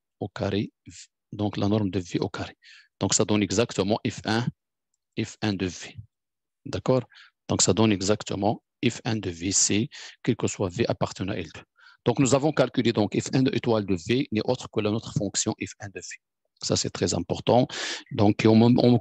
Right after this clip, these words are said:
donc, parce que c'est juste une norme. Et on a un, un exercice aussi qu'on peut, voilà, donc on a,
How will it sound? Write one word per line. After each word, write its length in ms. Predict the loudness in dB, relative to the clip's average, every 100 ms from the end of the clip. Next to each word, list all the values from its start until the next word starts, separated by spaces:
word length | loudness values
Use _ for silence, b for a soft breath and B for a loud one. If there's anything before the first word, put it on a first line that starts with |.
| 2
donc, 320 | 0 0 0 -2
parce 200 | -2 0
que 80 | 0
c'est 160 | 2
juste 260 | 2 2 2
une 120 | 2
norme. 280 | 2 2 -2 B B B _
Et 40 |
on 160 | 2 4
a 120 | 4
un, 800 | 2 2 2 2 0 0 -2 -4
un 160 | -2 -2
exercice 560 | -2 -2 -2 -4 -4
aussi 300 | -2 -2 -2
qu'on 280 | -2 -4 -6
peut, 380 | -6 -2 -2 -2
voilà, 280 | -4 -4 -4
donc 180 | -4 -6
on 140 | -2 2
a, 180 | 2